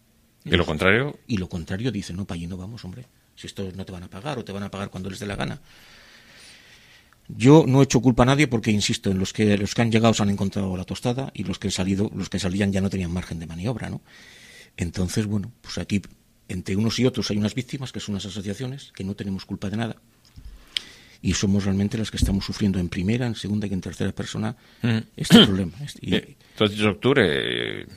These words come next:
Speaker 1: yo creo que han hablado de diciembre, o sea que
Speaker 2: Bueno, mira, mira, mira, mira.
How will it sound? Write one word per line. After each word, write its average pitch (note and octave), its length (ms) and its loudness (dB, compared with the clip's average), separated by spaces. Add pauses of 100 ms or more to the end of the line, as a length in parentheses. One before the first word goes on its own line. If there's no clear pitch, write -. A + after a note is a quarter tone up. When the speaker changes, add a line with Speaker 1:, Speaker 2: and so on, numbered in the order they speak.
Speaker 1:
yo D2+ 140 -6
creo F#2 140 -4
que A2 80 4
han E2+ 80 2
hablado D2+ 240 0
de C#2 100 0
diciembre, D2+ 500 -4
o G2 60 -14
sea D2+ 220 -2
que A#1 320 -4
Speaker 2:
Bueno, D#3 240 6
mira, C#3 240 0 (1160)
mira, C3+ 220 -2
mira, C3+ 200 -6
mira. C3 200 -8